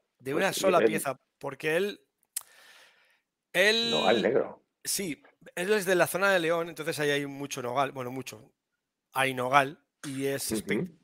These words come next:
Speaker 1: y él coge, pues coge, él, él se ha fabricado máquinas adrede para trabajar eso, se ha hecho secaderos adrede para eso, o sea, bueno, empezó
Speaker 2: Ya.
Speaker 1: haciéndose una caja para él,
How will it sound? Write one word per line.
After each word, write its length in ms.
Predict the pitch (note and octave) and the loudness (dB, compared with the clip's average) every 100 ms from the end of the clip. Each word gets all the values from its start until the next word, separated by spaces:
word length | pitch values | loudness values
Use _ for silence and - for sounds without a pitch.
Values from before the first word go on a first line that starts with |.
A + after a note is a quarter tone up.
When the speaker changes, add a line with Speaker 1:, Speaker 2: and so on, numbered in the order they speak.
| _ | _
Speaker 1:
y 140 | C3 | -8
él 100 | C#3 | -6
coge, 420 | D3 C#3+ D3+ C#3+ | -6 -4 -2 -2
pues 180 | C3+ B2 | -4 -10
coge, 640 | - - B2 B2 A#2+ B2 - | -14 -10 -8 -8 -10 -12 -10
él, 220 | D3+ E3 | -6 -4
él 380 | - D#3+ E3 E3 | -2 -2 -2 -4
se 140 | D3 C#3 | -6 -6
ha 40 | |
fabricado 460 | B2+ B2+ C#3 C#3+ D3 | -6 -6 -6 -6 -4
máquinas 380 | D3 D3 C#3+ A#2+ | -4 -4 -8 -6
adrede 240 | B2 C3+ | -6 -6
para 160 | C#3 C#3 | -4 -6
trabajar 380 | D3 D#3 F#3+ F#3 | -4 -4 -2 0
eso, 260 | F3+ F#3 | -2 -4
se 100 | E3 | -8
ha 40 | C3 | -8
hecho 140 | C3+ | -8
secaderos 460 | B2 C3 B2+ C3 A2 | -6 -4 -4 -4 -6
adrede 260 | A2+ A#2+ | -8 -6
para 300 | B2+ D#3+ G3+ | -2 2 2
eso, 360 | F#3 F3+ F3+ F3+ | 2 -2 -6 -6
o 60 | |
sea, 120 | C3+ B2+ | -8 -12
bueno, 240 | A2+ G#2 _ _ - - - | -16 -20 _ _ -20 -20 -12
empezó 240 | D3 C3+ C#3 | -8 -4 -2
Speaker 2:
Ya. 60 | |
Speaker 1:
haciéndose 280 | D#3+ F3+ E3 | -2 -2 -2
una 80 | F3+ | 2
caja 200 | F3 D3+ | 2 2
para 280 | B2+ B2+ D#3+ | 2 4 2
él, 180 | F#3 | 2